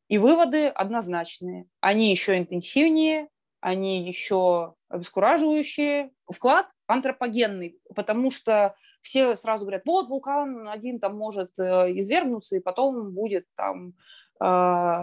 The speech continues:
резкое похолодание». Может, но как бы пока по тем моделям, которые есть, вулканы вносят меньше вклад, чем вносим мы,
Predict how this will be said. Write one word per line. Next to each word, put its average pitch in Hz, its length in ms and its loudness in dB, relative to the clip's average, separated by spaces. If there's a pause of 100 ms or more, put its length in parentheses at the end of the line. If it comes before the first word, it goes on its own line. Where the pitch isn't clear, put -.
(340)
резкое 220 280 2
похолодание». 180 720 -2
Может, 208 520 4
но 226 300 2
как 220 220 -4
бы 196 80 -8
пока 339 420 0 (460)
по 202 260 -2
тем 202 260 -8
моделям, 196 360 -6
которые 190 420 -6
есть, 180 320 -8
вулканы 285 480 4
вносят 196 460 -2
меньше 220 340 -2
вклад, 311 300 -2 (120)
чем 233 260 -4
вносим 190 440 -8
мы, 165 160 -10